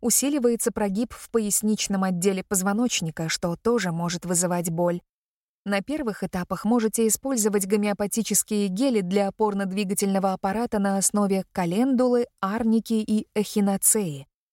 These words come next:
Они безопасны во время беременности, при условии отсутствия индивидуальной непереносимости. Но, по-хорошему, сколько вытягивающиеся связки не мажь, боль не пройдёт.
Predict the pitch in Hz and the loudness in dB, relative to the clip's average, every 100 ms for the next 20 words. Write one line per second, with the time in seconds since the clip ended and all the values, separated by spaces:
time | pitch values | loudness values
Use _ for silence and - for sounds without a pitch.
0 | _ _ - 220 214 208 190 202 208 240 | _ _ -2 2 2 2 2 2 0 -2
1 | 220 - 185 180 185 180 175 185 180 180 | 0 0 0 -2 -2 -2 -2 0 0 0
2 | 180 185 - 190 190 _ _ - 226 196 | 0 0 0 0 -6 _ _ -2 0 0
3 | 185 190 208 254 302 - 202 - 190 - | -2 0 0 0 -4 -4 -4 -2 -2 -2
4 | - 240 254 226 214 214 202 196 185 190 | 0 0 0 2 2 2 2 0 0 -2
5 | 202 202 220 214 214 226 - 156 156 - | 0 0 2 2 2 2 0 -2 -2 0
6 | - 185 - _ _ - 214 202 196 214 | -2 -6 -16 _ _ -4 0 0 -2 -4
7 | 208 269 339 285 254 240 - 302 330 - | -2 -2 -2 0 2 2 2 0 -4 0
8 | 220 214 240 220 208 202 185 - 202 185 | 0 0 0 0 0 0 -2 -2 0 2
9 | 196 - 208 208 - 190 185 185 277 302 | 2 2 2 0 -2 -2 0 0 0 -2
10 | - _ - 202 190 262 277 202 208 - | -6 _ -4 0 2 2 0 0 -2 -2
11 | 185 180 165 147 - | -4 -2 -4 -4 -8